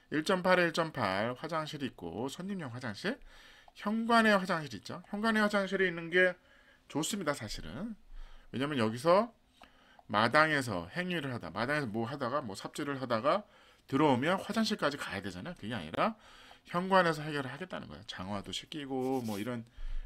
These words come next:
과정이 필요하죠. 그래서 현관에 아니면 정 어려우면 현관 바로 가까이 화장실을 만드는 게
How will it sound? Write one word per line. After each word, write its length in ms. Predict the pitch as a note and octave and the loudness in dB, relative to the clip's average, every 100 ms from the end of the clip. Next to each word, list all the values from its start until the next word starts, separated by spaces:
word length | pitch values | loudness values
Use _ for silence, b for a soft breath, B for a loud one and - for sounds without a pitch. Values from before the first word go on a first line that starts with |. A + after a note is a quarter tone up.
| B | B
과정이 560 | - F#2 A2 A2 G2+ - - - - - | -8 -6 -4 -4 -6 -10 -18 -20 -20 -10
필요하죠. 560 | - F#3 - A3+ B2 - _ | -2 -2 0 0 0 -4 _
그래서 440 | - F2+ A2 D#3 - B B B B | -18 -6 -4 -4 -6 B B B B
현관에 760 | - F3+ F#3 F#3 F3+ E3+ F3 C3+ | -6 -6 2 6 6 8 6 4
아니면 500 | - F3 G3+ G3+ C3 - | 0 2 4 4 4 -2
정 240 | C3+ D3+ G#2+ | -4 0 0
어려우면 500 | A2 G#2 C#3 A3+ B3+ b b | 0 -2 0 -2 -4 b b
현관 380 | - G3+ G3 F3+ | -6 0 2 2
바로 240 | - C3 - | 0 -8 -8
가까이 600 | - - - F#3+ F#3 G2+ _ b b b b | -12 -8 0 2 2 -4 _ b b b b
화장실을 480 | - A2+ G#2+ A2 G2 | -14 -12 -10 -10 -10
만드는 440 | F2+ E2+ F2 E2+ | -10 -8 -8 -8
게 220 | F3+ F#3+ | -4 -6